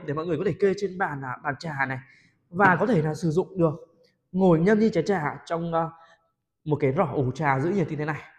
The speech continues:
Đó, đây mọi người xem này. Đó, chi tiết ở cơ sở chúng em khảm rất là nổi bật mọi người nhá. Khảm rất là nổi bật luôn.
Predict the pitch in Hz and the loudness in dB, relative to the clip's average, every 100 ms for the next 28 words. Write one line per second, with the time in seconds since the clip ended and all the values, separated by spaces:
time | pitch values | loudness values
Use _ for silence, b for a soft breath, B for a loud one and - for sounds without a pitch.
0 | b b _ - 147 165 190 165 151 160 | b b _ -4 -2 0 0 2 2 2
1 | 160 - - b b b _ _ _ _ | -4 -6 -12 b b b _ _ _ _
2 | 117 131 170 - 185 233 175 175 170 127 | -4 -2 -2 -2 -2 0 0 0 0 0
3 | 147 165 165 165 120 208 240 202 160 143 | -2 -2 -4 -8 -6 -6 -2 -2 0 0
4 | 143 143 151 127 135 160 220 b b - | 0 -2 -4 -6 -4 -6 -10 b b -12
5 | 160 123 196 226 160 131 151 139 160 | -10 -4 -2 0 -2 -2 -4 -2 -4